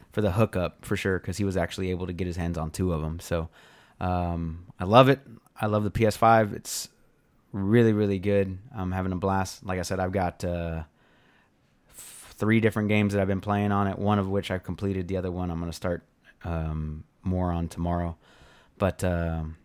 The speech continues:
but yeah, man, the P S five is great. I brought the controller here so you can test it out here in a little while. Um,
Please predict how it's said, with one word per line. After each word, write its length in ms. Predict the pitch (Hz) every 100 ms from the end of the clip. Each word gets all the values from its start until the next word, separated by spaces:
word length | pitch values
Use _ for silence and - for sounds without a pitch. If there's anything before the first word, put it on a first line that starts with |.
| _
but 100 | 85
yeah, 120 | 110
man, 180 | 104 95
the 60 | 92
P 120 | 104
S 80 | 101
five 140 | 98
is 80 | 90
great. 300 | 113 107 104 -
I 40 |
brought 180 | 98 92
the 60 |
controller 400 | - 87 104 98
here 120 | 95 92
so 140 | -
you 80 | 92
can 80 | 90
test 220 | 95 -
it 60 |
out 120 | 95 90
here 100 | 92
in 60 |
a 40 | 92
little 160 | 92
while. 280 | 95 95 90 - - - - _ _
Um, 640 | 92 90 90 87 87 82